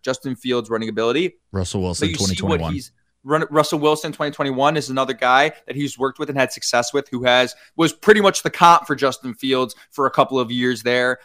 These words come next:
Speaker 1: Uh, coming out of college, people thought that they were, you know, s-, similar with the great deep ball success, you know, able to use the legs but not reliant on it, be able to make plays out of the pocket,
Speaker 2: Sure.
Speaker 1: and then, like, being the magician in the pocket that they both are.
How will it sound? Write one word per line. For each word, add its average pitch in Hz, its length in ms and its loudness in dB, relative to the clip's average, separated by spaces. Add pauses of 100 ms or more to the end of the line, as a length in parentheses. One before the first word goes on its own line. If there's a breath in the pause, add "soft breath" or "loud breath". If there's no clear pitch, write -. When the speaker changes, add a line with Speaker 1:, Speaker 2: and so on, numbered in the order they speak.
(120 soft breath)
Speaker 1:
Uh, 117 220 6
coming 131 240 -4
out 120 100 0
of 117 80 -8
college, 113 320 2
people 117 160 -10
thought 117 260 -2
that 110 120 -10
they 113 100 -2
were, 113 260 -2 (180 soft breath)
you 117 80 -6
know, 110 220 0
s-, - 260 -8
similar 131 340 -2
with 120 140 -4
the 113 240 -2
great 123 260 -4
deep 117 200 -6
ball 113 240 2
success, 113 560 -4 (180 soft breath)
you 127 80 -8
know, 123 120 -6
able 139 300 0
to 135 100 -12
use 131 140 -2
the 123 100 -2
legs 120 240 -2
but 120 100 -10
not 113 160 0
reliant 113 520 -4
on 120 160 0
it, 120 180 -6
be 120 180 -2
able 120 200 -2
to 107 60 -8
make 113 180 -6
plays 117 280 0
out 120 60 2
of 107 60 -8
the 104 60 -10
pocket, 117 600 0
Speaker 2:
Sure. - 180 -10
Speaker 1:
and 120 100 -4
then, 117 280 -6 (140)
like, 120 180 -2
being 139 180 0
the 123 60 0
magician 123 640 2
in 117 140 -6
the 107 60 -8
pocket 107 380 0
that 101 140 -10
they 107 80 -2
both 107 280 -4
are. 135 340 6